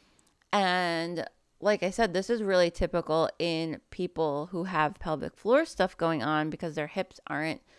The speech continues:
performing the way they should be. And if there's limited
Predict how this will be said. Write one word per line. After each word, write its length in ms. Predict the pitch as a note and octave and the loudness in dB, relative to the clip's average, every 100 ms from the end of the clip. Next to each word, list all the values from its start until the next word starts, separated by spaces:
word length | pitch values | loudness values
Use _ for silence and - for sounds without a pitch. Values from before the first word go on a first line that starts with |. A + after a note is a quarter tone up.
| _ _ _ _ - | _ _ _ _ -12
performing 920 | F3 - A3+ A#3 G#3+ G#3 G3 F#3+ F#3 - _ _ _ - | -12 -4 4 4 4 2 0 -2 -6 -10 _ _ _ -4
the 80 | |
way 340 | F3 E3 D#3 D#3 | 2 2 4 2
they 240 | D3 C#3+ | 0 -4
should 420 | E3 - C4 G3+ | -4 2 2 2
be. 440 | E3+ E3 D#3+ E3 - - | -2 -6 -4 -4 -6 -8
And 360 | E3+ E3 D#3 - | -2 0 0 -2
if 120 | - - | -6 -2
there's 300 | E3+ F3 E3 | -2 -2 -4
limited 600 | D#3+ D#3 D#3 D#3 C#3 | -6 -4 -4 -6 -8